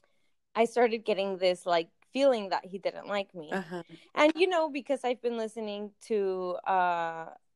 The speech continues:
Speaker 1: some spiritual books and reading books, and, and we're always on that one, no?
Speaker 2: Yeah.
Speaker 1: The psych-,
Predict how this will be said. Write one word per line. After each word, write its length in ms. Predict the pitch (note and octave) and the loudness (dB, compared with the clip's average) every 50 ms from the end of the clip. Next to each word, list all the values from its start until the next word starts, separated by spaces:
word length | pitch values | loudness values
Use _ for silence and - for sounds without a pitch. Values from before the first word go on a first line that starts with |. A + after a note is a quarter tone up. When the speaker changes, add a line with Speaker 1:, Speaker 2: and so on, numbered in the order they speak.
| _ _ _ _ | _ _ _ _
Speaker 1:
some 520 | - - - A3+ G#3 G3 F#3 F#3 F3+ F3+ | -8 0 2 2 2 2 0 -2 -8 -10
spiritual 600 | F#3 - - - - A3 G#3 G#3 G3+ G3+ - A3 | -12 -14 -16 -6 0 2 2 2 2 0 -4 -6
books 480 | G3 F#3 G3 F#3+ F#3+ F#3+ F#3+ F#3+ - - | -2 2 4 4 4 4 2 0 -2 -6
and 180 | F#3 F3+ F3 F3+ | -6 -6 -4 -6
reading 320 | F#3 F#3+ F3+ F#3+ F#3+ F#3+ | -6 -6 -6 -8 -8 -6
books, 560 | F3 - F#3 F3+ F3+ F3+ F3+ F3 F3+ - - | 0 0 2 4 4 4 4 4 2 0 -4
and, 180 | G3 F#3+ G#3 G#3+ - | -6 -6 -4 -2 0
and 160 | B3 C4 C4+ | 2 4 6
we're 140 | C#4 D#4 D#4+ | 6 6 6
always 280 | D#4 C#4+ C4+ B3 A3 G#3 | 6 4 2 0 -2 -4
on 200 | G3+ G3 F#3 F3 | -6 -6 -6 -6
that 180 | E3 D3+ - | -8 -8 -8
one, 140 | D#3 D#3 D#3 | -10 -6 0
no? 60 | G3+ | 4
Speaker 2:
Yeah. 280 | G#3+ G#3 G3 - G#3+ G3 - - - - - - | 6 6 6 6 4 0 -4 -8 -18 -14 -8 -4
Speaker 1:
The 100 | G3+ G#3+ | -4 -2
psych-, 240 | - A3+ G3+ G3 | 0 2 0 0